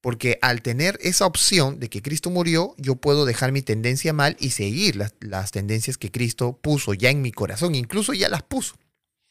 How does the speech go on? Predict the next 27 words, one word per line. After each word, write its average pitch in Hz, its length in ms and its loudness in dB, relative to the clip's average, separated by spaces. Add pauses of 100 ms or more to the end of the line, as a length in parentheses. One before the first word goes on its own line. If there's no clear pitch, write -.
(340)
Puso 190 260 4
su 170 80 4
Espíritu 160 400 2
Santo 156 240 2
en 147 60 2
nuestra 113 240 0
mente 156 260 0
y 98 40 -4
ya 113 100 2
no 123 60 0
hay 135 60 0
necesidad 117 520 2
de 117 120 4
ir 120 100 0
a - 20 0
un 117 120 -2
templo 131 360 0
para 92 200 0
ver 110 140 2
los 113 180 -2 (300)
diez 123 200 4
mandamientos 117 600 2
como 95 200 -4
el 90 60 -6
pueblo 110 200 2
de 101 80 0
Israel, 104 420 0